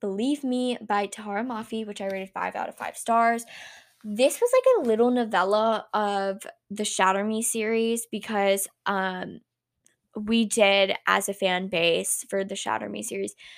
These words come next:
um, get upset because there wasn't <laughs> enough, like,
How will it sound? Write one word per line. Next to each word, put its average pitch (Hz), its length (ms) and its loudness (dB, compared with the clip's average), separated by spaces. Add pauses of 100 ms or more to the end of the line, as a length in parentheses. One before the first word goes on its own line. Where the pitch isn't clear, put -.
(440)
um, 190 440 2
get 202 160 8
upset 214 520 2
because 254 260 -4
there 247 140 2
wasn't 226 380 2
<laughs> - 20 2
enough, 240 440 4
like, 233 200 4